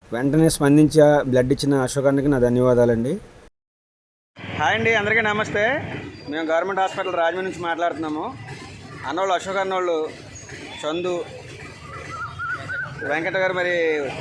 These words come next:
ఎస్మప్పారం నుంచి మన కోసం వచ్చారు. నాన్నకి ఇలా బ్లడ్ అవసరం అని చెప్పి గ్రూప్లో పెట్టంగానే వెంటనే స్పందించి హుటాహుటిన ఇక్కడికి వచ్చారు.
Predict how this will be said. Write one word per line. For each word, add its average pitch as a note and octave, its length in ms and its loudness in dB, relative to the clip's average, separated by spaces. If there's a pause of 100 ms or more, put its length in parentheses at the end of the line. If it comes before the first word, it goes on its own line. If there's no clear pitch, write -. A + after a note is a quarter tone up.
(520)
ఎస్మప్పారం A3 420 0
నుంచి A3 160 -2
మన G#3 100 -4
కోసం F#3+ 280 0
వచ్చారు. F#3 280 -2
నాన్నకి F3+ 340 -2
ఇలా F#3+ 100 0
బ్లడ్ E3 240 -2
అవసరం F3+ 240 0
అని F3+ 120 -4
చెప్పి D#3+ 120 -6
గ్రూప్లో E3+ 280 -4
పెట్టంగానే E3+ 540 -2
వెంటనే E3 220 -4
స్పందించి E3+ 680 -4 (580)
హుటాహుటిన F3+ 320 -2
ఇక్కడికి E3+ 220 -4
వచ్చారు. E3 420 -2